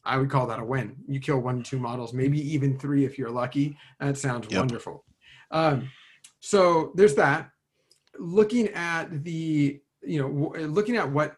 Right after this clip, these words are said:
Speaker 1: uh, you know, Reikenor, again, cannot hold a lot against other units. And once Feck came out, it became very hard for,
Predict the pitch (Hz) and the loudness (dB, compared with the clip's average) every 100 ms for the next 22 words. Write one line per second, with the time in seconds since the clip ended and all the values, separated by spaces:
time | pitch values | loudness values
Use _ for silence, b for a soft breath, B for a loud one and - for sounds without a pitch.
0 | - 160 - 190 143 147 190 208 196 151 | -12 -12 -8 -4 -2 0 0 2 2 2
1 | 175 156 B B - - 214 202 185 143 | 0 -2 B B -14 0 2 2 0 -4
2 | 160 165 151 143 131 139 131 123 135 139 | -4 0 0 -2 -6 -6 -4 -2 0 0
3 | 135 139 135 127 - 127 123 113 123 120 | 0 -4 -4 -6 -8 -10 -8 -6 -6 -8
4 | - 139 135 B B B B B B B | -4 -2 -2 B B B B B B B
5 | - 226 233 220 185 - 180 165 156 151 | 4 4 4 4 4 4 0 2 2 0
6 | - - 143 147 156 131 139 139 123 123 | -2 -6 -4 0 0 2 4 4 2 -4
7 | 117 - | -4 -10